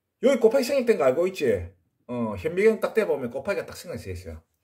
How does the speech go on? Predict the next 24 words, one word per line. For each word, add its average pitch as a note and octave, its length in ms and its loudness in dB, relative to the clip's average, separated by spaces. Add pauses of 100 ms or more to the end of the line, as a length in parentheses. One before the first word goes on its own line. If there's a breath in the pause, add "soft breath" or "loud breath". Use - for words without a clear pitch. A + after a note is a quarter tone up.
(140)
레베노코가 G#3+ 560 6
만드는 C3 380 0
현미경으로 C#3+ 640 -4
딱 B2 140 -10
떼보면 C#3 300 -2
여기 A#2+ 120 0
곱하기 C3 320 -4
생략돼 E3+ 280 -10
있다고. D#2+ 380 -16 (220 soft breath)
근데 D3 260 4
에이비의 A3 260 4
값이 D#3+ 220 2
얼마나 B2+ 280 2
있나? C#3 200 -2
이라 A2+ 280 -4
그랬지, C#3+ 320 -4
이. F#2 320 -12 (880)
그럼 F3 140 -4
십육 C4 680 2 (120)
빼기 A3+ 500 2
팔이니까, D3+ 680 -4
사 A#2+ 180 -10
이 C#3+ 120 -8
팔이니까 F#3+ 720 -4